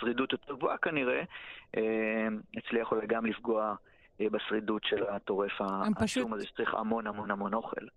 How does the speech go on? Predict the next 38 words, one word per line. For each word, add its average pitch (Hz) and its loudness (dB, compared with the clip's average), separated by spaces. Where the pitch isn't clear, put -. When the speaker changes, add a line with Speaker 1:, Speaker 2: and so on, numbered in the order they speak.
Speaker 2:
הם 220 6
התחרו 233 6
פשוט 214 2
על, 208 4
על, 202 4
על 196 4
אותו 202 4
מזון. 214 4
Speaker 1:
נכון 214 -2
מאוד. 190 -2
אז - 0
Speaker 2:
אוקיי. - -6
Speaker 1:
זה, 120 -2
זה 123 4
בעצם 123 2
החידוש 107 0
במחקר 101 0
הזה. 101 2
Speaker 2:
אה, 269 2
Speaker 1:
אה, 247 6
Speaker 2:
והחידוש 254 6
Speaker 1:
בסוף 302 4
Speaker 2:
הוא, 311 6
Speaker 1:
אני, - 0
Speaker 2:
כמו 262 6
Speaker 1:
אני 277 6
Speaker 2:
שאמרת, 320 6
הוא 285 6
השימוש 240 4
ב-, 233 6
באיזוטופים 226 4
של 226 4
אבץ, 214 6
נכון? 202 4
Speaker 1:
אבץ 262 2
Speaker 2:
שבעצם 233 4
Speaker 1:
במקום 247 0
חנקן, 233 0